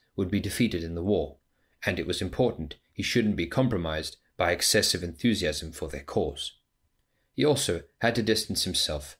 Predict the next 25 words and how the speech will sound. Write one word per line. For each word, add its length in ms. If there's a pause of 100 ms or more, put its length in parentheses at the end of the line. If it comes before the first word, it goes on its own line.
(120)
from 200
his 100
communist 500
wife. 340 (3500)
Early 260
employment. 520 (1120)
His 180
first 340
job, 280 (200)
obtained 420
with 160
some 240
difficulty 640 (200)
at 120
a 40
time 320
of 100
high 240
unemployment 600 (320)
and 120
with 160
his 140
reputation 640
as 180
a 240